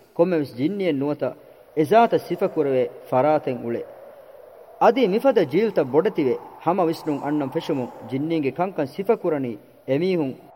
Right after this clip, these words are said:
ವಾಹಕತವುಗ ಕಿಯಾವಳೆ ಖಿಯಾಲಿ ಎಚ್ಚೆ ಗೊತುಗ. ಅಣೆಬ್ಬೇಕು ಏಯ್ ವರ ಬಿರುವರಿ ಬಾರುಗದ ಬೈಗಿ ಗೊತುಗ ಸಿಫ ಕುರೆ.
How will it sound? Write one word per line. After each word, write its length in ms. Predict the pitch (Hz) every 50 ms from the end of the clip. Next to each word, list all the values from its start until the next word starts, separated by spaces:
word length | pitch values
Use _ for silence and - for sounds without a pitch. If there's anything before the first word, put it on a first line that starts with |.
| -
ವಾಹಕತವುಗ 680 | 117 135 180 240 269 294 277 262 247 - 208 190 170 165
ಕಿಯಾವಳೆ 600 | 147 131 - 147 151 165 165 160 160 156 147 139 - 139 131 -
ಖಿಯಾಲಿ 400 | 131 135 147 160 165 156 147 139
ಎಚ್ಚೆ 280 | 127 131 131 - 131
ಗೊತುಗ. 320 | 113 123 123 - 120 101 101 - - - - - - -
ಅಣೆಬ್ಬೇಕು 560 | 135 160 202 196 175 208 220 214 214 202 170
ಏಯ್ 220 | 151 185 190 175 151 - - 127
ವರ 160 | 143 165 170
ಬಿರುವರಿ 520 | 151 123 113 143 165 180 175 165 156 151 131 - 113 107
ಬಾರುಗದ 520 | 135 151 175 196 214 208 185 160 143 135 127
ಬೈಗಿ 300 | 123 147 156 156 135 127
ಗೊತುಗ 320 | 127 151 151 151 131 135
ಸಿಫ 360 | 135 123 120 - - 156 -
ಕುರೆ. 320 | 165 127 - 120 107 98